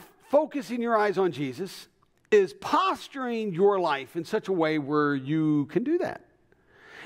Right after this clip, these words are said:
And for many of us, we run at a very fast pace.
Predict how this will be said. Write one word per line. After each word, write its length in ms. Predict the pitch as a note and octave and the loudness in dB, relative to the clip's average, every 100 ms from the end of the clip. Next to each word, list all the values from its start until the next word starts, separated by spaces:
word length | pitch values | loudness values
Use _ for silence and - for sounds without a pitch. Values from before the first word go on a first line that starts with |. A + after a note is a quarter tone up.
| - | 0
And 300 | F#3+ F#3 E3+ - _ | 0 0 -4 -16 _
for 200 | - G#3+ | -6 -2
many 360 | G3 D4+ F#4+ A#3+ | 0 2 4 2
of 140 | C3+ | 0
us, 380 | B2+ D3+ - - | -2 -4 -8 -16
we 460 | D#3 C#3 F#3+ A3 A3+ | -10 -4 0 0 2
run 520 | F#3 F3+ E3 E3 D#3 - | 2 4 4 2 0 -2
at 140 | D3 | -2
a 60 | C3 | -2
very 420 | A2+ B2+ C3 C3+ | -4 -4 -2 -4
fast 600 | B2+ - A2 F#2+ G#2+ - | -6 -6 -6 -6 -12 -18
pace. 440 | - - - - | -18 -18 -18 -20